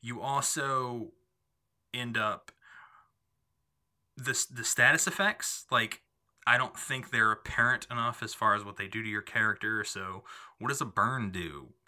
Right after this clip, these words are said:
All I know is I'm going into remove it.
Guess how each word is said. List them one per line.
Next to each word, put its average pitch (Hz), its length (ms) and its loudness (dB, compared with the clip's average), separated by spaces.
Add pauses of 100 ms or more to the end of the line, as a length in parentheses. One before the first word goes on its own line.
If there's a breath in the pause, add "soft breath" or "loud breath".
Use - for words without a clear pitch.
(180)
All 107 180 0
I 110 60 2
know 113 200 2
is 107 100 -2
I'm 104 160 0
going 101 340 -2
into 98 460 -4 (640)
remove 104 440 -2
it. - 220 -6